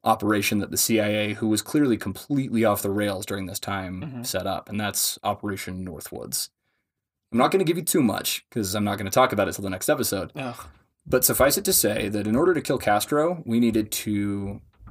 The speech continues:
Speaker 1: send American commandos into urban populaces, have them murder people, blow our own airplanes out of the sky.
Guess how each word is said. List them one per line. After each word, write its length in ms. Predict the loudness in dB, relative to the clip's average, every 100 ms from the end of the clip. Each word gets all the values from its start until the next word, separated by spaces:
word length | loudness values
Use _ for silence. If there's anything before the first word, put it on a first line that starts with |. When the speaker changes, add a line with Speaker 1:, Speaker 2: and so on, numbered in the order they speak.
| -12
Speaker 1:
send 240 | -2 2
American 380 | 4 4 4 0
commandos 580 | 0 2 4 4 2 2
into 880 | 0 0 -4 -2 0 0 0 -4 -8 -14 -20 _ _ _ -20 _ _ _ _ -20 -20 _ _ _ 0
urban 260 | 4 2
populaces, 680 | 2 0 0 -2 -2 -4 2
have 200 | 2 2
them 100 | 0
murder 320 | 0 0 -4
people, 400 | -6 -12 -10 -10
blow 300 | -2 2 4
our 140 | 6
own 160 | 4 2
airplanes 440 | 0 -2 -4 -2
out 140 | -4 -6
of 80 | -4
the 60 |
sky. 600 | -4 -2 -4 -4 -6 -10